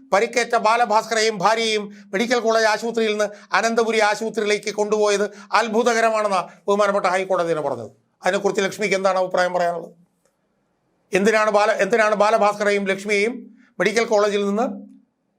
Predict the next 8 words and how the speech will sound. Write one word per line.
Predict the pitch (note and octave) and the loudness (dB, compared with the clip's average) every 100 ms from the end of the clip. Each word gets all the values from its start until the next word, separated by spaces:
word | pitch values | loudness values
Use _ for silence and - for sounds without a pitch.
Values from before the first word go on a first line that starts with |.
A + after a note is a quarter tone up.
| _ _ _ - G3+ | _ _ _ -4 0
ഈ, | G#3+ G#3 G#3 - G3+ | 0 -2 -6 -4 -2
ഈ | G#3 | 0
പ്രകാശൻ | G3+ A3+ A3+ A3+ | 2 2 0 0
തമ്പി | G#3 G#3 G#3 | 0 0 0
എന്ന് | G3+ | 0
പറഞ്ഞ | G3 G3+ | -2 0
വിവാദ | G3 G3+ G#3 G3 | 2 2 2 0
കഥാപാത്രം | F#3+ G3+ G3+ G3 F3+ | 0 2 2 0 -4